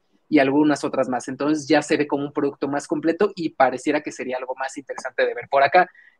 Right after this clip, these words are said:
La que sigue es la X noventa Plus, y aquí es lo que encontramos justamente en esta página que, pues, puso la marca como para anunciar que ya vienen para acá en su próximamente.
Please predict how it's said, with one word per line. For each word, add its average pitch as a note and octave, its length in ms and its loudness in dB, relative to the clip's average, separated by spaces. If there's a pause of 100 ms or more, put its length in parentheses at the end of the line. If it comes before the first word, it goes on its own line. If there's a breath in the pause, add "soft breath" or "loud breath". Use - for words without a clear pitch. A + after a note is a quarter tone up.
La D3 280 2
que D3 100 -2
sigue F3+ 280 -2
es F3 100 0
la E3 120 2
X E3 200 -6
noventa D3+ 360 -4
Plus, F#3 340 -4
y C3+ 140 -10
aquí D#3+ 300 -4
es D3+ 120 -2
lo D#3 100 -4
que D3 80 -10
encontramos C3+ 540 -8
justamente C3 420 -12
en B2+ 80 -10
esta C3 240 -4
página C3 420 -4
que, A#2 140 -16 (480 soft breath)
pues, C#3 180 -2
puso E3+ 280 2
la C#3+ 120 6
marca D3 300 0
como B2+ 260 -8
para A#2+ 1120 -4 (840)
anunciar D#3+ 520 0
que C#3+ 120 -4
ya D3 160 0
vienen C#3+ 280 -4
para B2 160 -4
acá D3 120 -8
en C#3 60 -12
su - 120 -12
próximamente. E3 760 -4